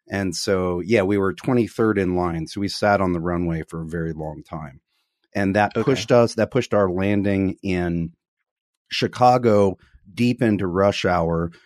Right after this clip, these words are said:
Speaker 1: which mean, which made our commute from the airport longer. And it was just long enough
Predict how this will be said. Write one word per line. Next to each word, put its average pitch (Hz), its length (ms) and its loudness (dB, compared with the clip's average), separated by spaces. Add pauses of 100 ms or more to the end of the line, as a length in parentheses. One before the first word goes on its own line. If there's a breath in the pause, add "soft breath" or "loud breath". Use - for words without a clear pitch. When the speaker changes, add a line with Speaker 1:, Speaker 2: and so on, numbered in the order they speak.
Speaker 1:
which 92 220 -8
mean, 95 540 0
which 98 180 -10
made 95 180 -2
our 90 100 -2
commute 104 400 -2
from 92 160 -6
the 90 200 -6
airport 131 560 0
longer. 90 560 0 (300 soft breath)
And 101 120 -2
it 92 120 -4
was 92 240 -4
just 160 520 -4
long 117 300 4
enough 98 480 0